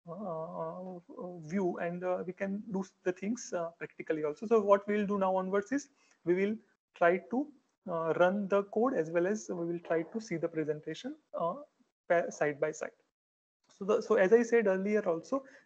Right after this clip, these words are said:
that we will be using, uh, the Titanic data set. Hmm? Uh, it is a data set, uh, having twelve columns, hmm?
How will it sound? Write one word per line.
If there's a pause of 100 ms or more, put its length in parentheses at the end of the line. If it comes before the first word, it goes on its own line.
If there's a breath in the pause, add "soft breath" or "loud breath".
that
we
will
be
using,
uh, (300 soft breath)
the
Titanic
data
set. (340)
Hmm? (260)
Uh,
it
is
a
data
set, (100)
uh,
having (140)
twelve
columns, (380)
hmm?